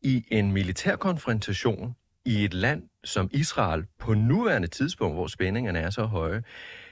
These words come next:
kan man holde spændingen som mili-, hvad skal man sige, eskalationsniveauet på et moderat plan? Kan man holde den på en treer? Altså, at det kan, kan, kan man det i den nuværende, øh,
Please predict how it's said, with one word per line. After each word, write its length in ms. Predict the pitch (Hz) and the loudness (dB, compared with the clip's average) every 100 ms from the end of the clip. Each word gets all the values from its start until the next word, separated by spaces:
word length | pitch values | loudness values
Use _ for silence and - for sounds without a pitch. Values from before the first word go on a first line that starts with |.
| _ - | _ 2
kan 140 | 117 | 4
man 160 | 101 101 | 6 4
holde 480 | 87 98 101 151 165 - _ _ - | 4 4 4 2 -2 -8 _ _ -8
spændingen 640 | - - - 113 147 147 | -4 -2 4 4 4 0
som 160 | 147 95 | -2 0
mili-, 420 | 90 85 - _ - | 0 -2 -8 _ -4
hvad 100 | 95 | -4
skal 140 | 87 | 0
man 60 | 98 | -2
sige, 140 | - | -2
eskalationsniveauet 1040 | 98 - 101 98 143 139 127 113 104 101 104 | 0 2 2 2 0 2 2 4 2 2 0
på 160 | 107 95 | 0 0
et 120 | 92 | 0
moderat 640 | 98 101 113 98 113 - 127 - | 2 2 2 0 -4 -6 -10 -6
plan? 360 | 120 - 120 | -2 -2 -2
Kan 120 | 131 113 | 0 0
man 120 | 101 | 2
holde 220 | 104 104 | 2 2
den 160 | 120 139 | 0 0
på 100 | 117 | 0
en 120 | 110 | 0
treer? 380 | 110 104 - 80 | 0 -4 -2 0
Altså, 280 | 101 - | 0 0
at 140 | 117 117 | 0 0
det 80 | - | -4
kan, 120 | - - - - _ | -8 -8 -20 -20 _
kan, 160 | 104 92 | 0 0
kan 240 | - 110 | 2 2
man 140 | 170 | 4
det 60 | 139 | 0
i 100 | 143 | 0
den 120 | 147 | 0
nuværende, 600 | 123 131 147 - 113 101 - | 0 0 -2 2 2 2 -2
øh, 380 | 101 98 87 90 | -2 0 0 -2